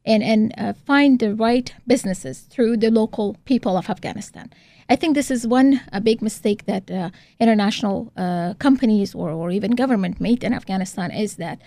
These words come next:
um, they did not engage, in many cases, Afghan people, local Afghan people. And that's a mistake because, um, Afghans like to b-, do business with Afghans. And, and Afghanistan is a very tribal country.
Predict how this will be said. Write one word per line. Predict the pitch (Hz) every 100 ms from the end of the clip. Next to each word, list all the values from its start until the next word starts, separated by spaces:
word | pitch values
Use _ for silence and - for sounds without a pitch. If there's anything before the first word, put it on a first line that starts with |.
| _ _ _
um, | - 185 185 214 214
they | 247 233
did | 226
not | 262 285
engage, | 254 247 233 240 175 - - -
in | 220
many | 220 254 277
cases, | 277 202 - 180
Afghan | - 247 - 208
people, | - 214 165
local | 190 190 240
Afghan | 190 202 196
people. | 202 - - - - _ _ _
And | - 233
that's | 247 269 -
a | 208
mistake | 214 - - 190 - _ _ _
because, | 220 - 202 190 -
um, | 190 190 180 -
Afghans | 240 262 277 277 254
like | 226 -
to | 254 247 -
b-, | 226 220
do | 220
business | 220 214 190 -
with | -
Afghans. | 262 - 95 - _ _ -
And, | 240 233
and | 254 247 -
Afghanistan | 247 262 269 277 320 302
is | 262
a | 233
very | 269 294
tribal | - 254 233 220
country. | 220 214 202 - -